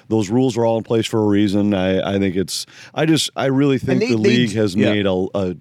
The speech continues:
Speaker 1: significant effort to
Speaker 2: Yep.
Speaker 1: get 'em right and to be better at it. And I like the review process the way it is right now, the challenge process. I love the fact that they added the, the caveat of the penalty if you're
Speaker 2: Mm-hmm.
Speaker 1: challenging, you're wrong. So the coaches really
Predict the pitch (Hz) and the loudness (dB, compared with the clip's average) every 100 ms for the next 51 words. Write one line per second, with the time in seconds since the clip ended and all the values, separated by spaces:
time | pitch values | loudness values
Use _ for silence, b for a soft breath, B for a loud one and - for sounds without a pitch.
0 | - - 127 92 151 170 143 139 123 123 | -6 -4 -2 2 0 0 -2 0 0 -2
1 | 113 120 101 110 117 127 107 92 92 - | -4 -2 -2 0 0 0 0 0 0 -2
2 | 104 95 92 87 82 98 101 95 90 87 | -2 0 0 -2 -2 0 0 0 0 0
3 | 92 92 92 87 B B B - 139 131 | 0 0 -2 -4 B B B -4 -2 0
4 | 113 120 123 113 98 104 - 101 101 113 | 0 -2 0 0 2 0 0 -2 0 -2
5 | - 104 104 98 101 110 110 113 110 113 | -2 -2 0 0 0 0 0 0 -2 -2
6 | 85 107 98 104 107 117 107 110 120 131 | -4 -2 0 0 -2 -2 -2 -2 -2 -2
7 | - B B B 104 90 104 123 123 - | -6 B B B -4 0 0 0 -2 -2
8 | 113 113 - 104 110 101 98 107 113 104 | -2 -2 -4 -4 0 0 0 0 0 2
9 | 98 92 B B B B B - 120 113 | 0 0 B B B B B -6 -2 0
10 | 110 110 113 110 87 98 95 80 - _ | 0 0 2 0 0 0 0 -2 -12 _
11 | _ 117 113 113 120 117 107 104 98 90 | _ -2 0 2 2 2 0 0 0 -4
12 | 107 120 110 113 117 107 98 90 110 127 | -4 0 0 0 0 2 2 0 0 -2
13 | 117 98 95 113 104 104 90 107 117 117 | -2 -2 0 -2 -2 -4 -2 0 2 2